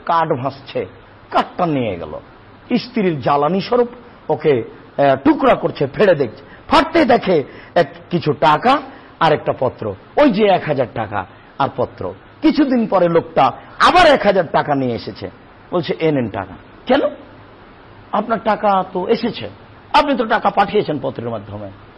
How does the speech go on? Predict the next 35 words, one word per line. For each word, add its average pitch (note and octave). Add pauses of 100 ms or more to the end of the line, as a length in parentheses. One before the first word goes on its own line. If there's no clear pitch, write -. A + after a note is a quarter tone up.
(220)
আবার D4
টাকা F3+
নিয়ে D#3+
এসছেন A#2+
কেন?" G#2+ (400)
"ও G3
আচ্ছা, D#3+
ঠিক A2+
আছে, G2 (120)
ঠিক G#2
আছে।" G2 (400)
তার G3+
মানে G#3 (360)
ও D3+
আল্লাহর A3
কাছে C4
জমা G3
রেখেছে, F3 (300)
তবু E3
তার D#3
নিশ্চিত D3+
নয় D#3+ (280)
টাকা D3+
এসেছে C#3
কিনা, A#2 (360)
তাই C#3+
আজকে B2+
টাকা A#2
দিতে A2+
এসেছে। A2 (300)
এ B2
তো C3+
বানি B2
ইসরায়েলের B2+
কাহিনী, A2